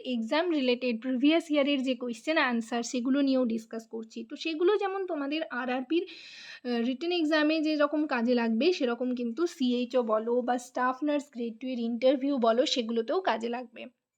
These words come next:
তো তোমরা হচ্ছে রিক্রুটমেন্টের আশায় বসে না থেকে প্রিপারেশন নিতে থাকো এবং আমি বলবো যে তোমরা শুধুমাত্র স্টাফ নার্স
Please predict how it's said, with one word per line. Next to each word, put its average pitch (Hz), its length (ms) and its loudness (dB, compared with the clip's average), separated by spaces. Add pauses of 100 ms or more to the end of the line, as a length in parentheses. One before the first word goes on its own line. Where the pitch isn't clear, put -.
(540)
তো 339 80 -10
তোমরা 262 380 0
হচ্ছে 277 460 -6 (380)
রিক্রুটমেন্টের 262 640 -2
আশায় 240 320 0
বসে 233 300 -2
না 240 320 2
থেকে 254 320 -4
প্রিপারেশন 247 540 -2
নিতে 294 240 -2
থাকো 311 260 0
এবং 254 320 -2
আমি 254 240 -2
বলবো 254 400 2
যে 349 100 -4
তোমরা 269 320 0
শুধুমাত্র 381 680 0
স্টাফ 269 500 -2
নার্স 381 200 -6